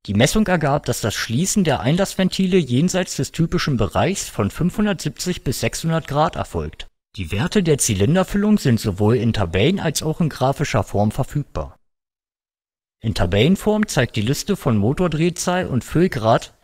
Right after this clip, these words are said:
dass die Zylinderfüllung unterhalb der typischen Werte liegt. Zur gleichen Zeit sieht man, dass die rote Linie im Diagramm nicht in den erwarteten schraffierten Bereich fällt.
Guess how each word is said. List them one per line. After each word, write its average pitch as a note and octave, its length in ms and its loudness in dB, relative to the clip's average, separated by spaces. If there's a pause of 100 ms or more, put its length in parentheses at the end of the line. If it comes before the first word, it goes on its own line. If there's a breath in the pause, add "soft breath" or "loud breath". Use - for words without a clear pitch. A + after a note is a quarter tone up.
(100)
dass - 180 -2
die G#2+ 120 -4
Zylinderfüllung E3 840 0
unterhalb D#3+ 480 0
der F#3 100 0
typischen C#3+ 460 -2
Werte E3 300 -2
liegt. D2 420 -8 (440)
Zur - 200 -2
gleichen F3+ 400 4
Zeit G3 320 2
sieht D3+ 180 -2
man, E3+ 240 2
dass C3 220 0
die A2 80 -6
rote E3+ 360 2
Linie D#3+ 380 4
im A2+ 160 2
Diagramm A2 600 2
nicht - 260 0
in D3+ 140 0
den C3 160 2
erwarteten A#2 680 2
schraffierten A#2 680 0
Bereich D3 400 0
fällt. - 380 -6